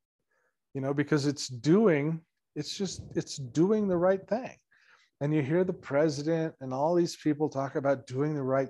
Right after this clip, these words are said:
thing. When they talk about the right thing, it's never the right thing. It's always the wrong thing. So if they say this is the right thing, write it down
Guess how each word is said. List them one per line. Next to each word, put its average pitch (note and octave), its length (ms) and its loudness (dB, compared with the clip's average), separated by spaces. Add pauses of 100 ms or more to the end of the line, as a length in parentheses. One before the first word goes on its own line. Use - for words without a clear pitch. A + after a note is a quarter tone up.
thing. C3 340 -6 (480)
When D#3+ 120 2
they F#3 160 4
talk A#3 240 6
about G#3+ 240 6
the F3+ 100 2
right E3 320 2
thing, D#3+ 320 -2
it's C3+ 280 -6
never C#3+ 520 0 (460)
the B2 80 -4
right G#2+ 340 -4
thing. - 220 -18 (440)
It's C#3+ 200 -2
always D#3 800 6 (340)
the C3+ 100 0
wrong B2+ 440 0
thing. - 300 -18 (640)
So D3 200 6
if C3+ 140 2
they D#3 320 8
say F#3 340 6
this D#3 380 2
is F3 160 -2
the F3 120 2
right F3 360 4
thing, A#2+ 420 -6 (400)
write C3 380 6
it A3+ 240 6
down E3 720 4